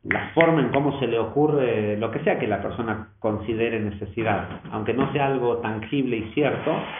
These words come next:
una vez que la persona decidió que se muere si no tiene, no sé, un celular, eh, X cantidad de plata, respeto, lo que sea, y se pone en ese mode de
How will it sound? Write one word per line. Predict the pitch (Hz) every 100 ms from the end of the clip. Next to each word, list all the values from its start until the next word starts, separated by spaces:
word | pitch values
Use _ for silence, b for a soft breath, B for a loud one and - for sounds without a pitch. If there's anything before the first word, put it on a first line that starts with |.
| B
una | 165 175
vez |
que | 156
la | 113
persona | 110 107 135 120
decidió | 107 113 120 135
que | 135 110 104 - _ _ _ _
se | 127
muere | 127 156 156 139
si | 123
no | 123 135
tiene, | 131 135 127 110 107 107 107 104 104 95 - - _
no | 110 101
sé, | 95 98 - _ _ _ _ _ _ _ _ _ _
un | 131 139 139
celular, | 127 123 131 165 170 175 - - _
eh, | 110 110 110 110 110 117 127
X | 143
cantidad | 123 117 135
de | 135
plata, | 151 151 151 131
respeto, | 120 117 123 156 151 151 135
lo | 120 113
que | 110 -
sea, | 151 160 131
y | -
se | 113
pone | 135 147 147
en | 123
ese | - 123
mode | 127 135 143 139 -
de | 113 107 -